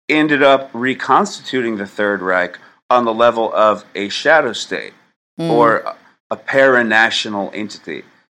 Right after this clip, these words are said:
Speaker 1: It, it went from being a thing with, you know, geographical borders and an alleged, you know, political and bureaucratic hierarchy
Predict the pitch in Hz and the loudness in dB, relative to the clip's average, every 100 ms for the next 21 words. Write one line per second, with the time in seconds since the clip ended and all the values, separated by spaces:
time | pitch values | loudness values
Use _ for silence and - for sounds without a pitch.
0 | - 123 123 - - 127 - 127 151 - | -4 2 2 0 0 0 0 -2 -2 -4
1 | 151 123 127 120 - - 131 135 127 113 | -6 -2 -2 -2 -6 -6 -4 -2 -2 -2
2 | 110 - 101 110 98 95 - 101 107 120 | -4 -4 -8 -2 -2 -2 -8 -14 -8 -2
3 | 135 120 117 117 - 110 101 95 101 104 | -2 2 2 2 -2 -10 -10 -4 -2 0
4 | 101 101 95 - - _ _ - 107 101 | 0 0 -4 -14 -20 _ _ -4 0 2
5 | 101 95 - 110 107 101 - 104 98 107 | 2 0 -6 -4 -4 -4 -4 -4 0 0
6 | 113 110 110 101 98 104 98 - 107 98 | 0 -2 -4 -4 -10 -6 -8 -6 -8 -4
7 | 107 107 107 101 101 95 92 98 98 - | -4 -4 -4 -2 -4 -6 -6 -2 -2 0
8 | 101 98 - 117 131 117 92 87 90 | 0 0 0 0 2 0 -2 -10 -12